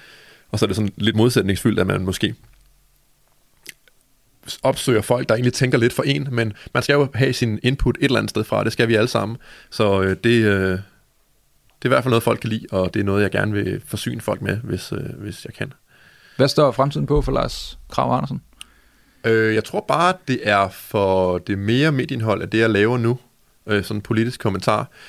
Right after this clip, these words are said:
Speaker 2: Jeg tænker, vi skal runde af. Nu, øh, har vi været i gang i en god, øh, en god chat tid. Hvor, til dem, som, øh, har lyttet med, som måske ikke kender dig i forvejen, hvor kan man finde dig henne?
Speaker 1: Primært, øh, på YouTube.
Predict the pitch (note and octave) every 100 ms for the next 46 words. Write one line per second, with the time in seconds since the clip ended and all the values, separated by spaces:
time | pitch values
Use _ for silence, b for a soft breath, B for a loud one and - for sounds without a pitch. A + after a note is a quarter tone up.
0 | B B B _ _ A2+ B2 C3 A#2+ B2
1 | A2 B2 B2 A#2+ B2+ C3 D3 D3 D3 C3
2 | B2 B2 A#2+ A#2+ B2+ C#3+ B2+ - D3+ D3
3 | D3 B2 A#2 - C3 D3 C#3 D3 B2+ D#3+
4 | D3 E3 E3 - - C#3+ D3 F3 F3 -
5 | E3 D#3 D3 C#3+ C3 A#2+ C3 C#3+ C#3 F#3
6 | D#3+ D3 - - D#3 D3+ - D3+ D3 A#2+
7 | C3 C3+ A#2 A#2 D#3 C#3+ D3 C3+ B2+ A#2
8 | A2+ A2 - C#3+ C3+ C#3 b b b b
9 | _ _ - - E3+ G#3 E3 A#2+ A2 -
10 | B2 A2 B2+ C#3+ E3 B2+ A2